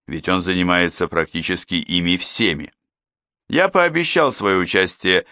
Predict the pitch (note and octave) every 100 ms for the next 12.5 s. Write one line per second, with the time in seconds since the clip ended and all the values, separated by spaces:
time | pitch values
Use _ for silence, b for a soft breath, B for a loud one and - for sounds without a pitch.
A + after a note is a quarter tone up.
0 | b - G2+ A2 G#2 - G2 - G#2+ F#2+
1 | F#2 F2+ F2+ F2+ D#2+ E2 F#2 - F2+ G2
2 | F#2+ A2+ A#2 G#2+ F#2+ F2 - E2+ D#2 C3
3 | D#3 D3+ C#3+ C3+ b b b - D3+ E3
4 | C#3 C3 B2+ A#2 F#2+ D#2 - D2+ - D#2+
5 | - _ _ _ _ _ F3+ G#3+ F3 -
6 | G2+ G2 A#2 - - A#2 - F2+ F2 D2+
7 | A1+ G1+ - - _ _ _ _ _ _
8 | _ _ _ _ _ _ _ _ _ _
9 | _ _ _ _ _ _ - A#2+ B2 B2
10 | C#3+ D3+ B2 A2+ F#2+ G2 F2+ F2+ F#2 -
11 | G2+ G2 - F#2+ F2 - F2 E2+ - D2+
12 | D2+ E2+ - G#2+ C3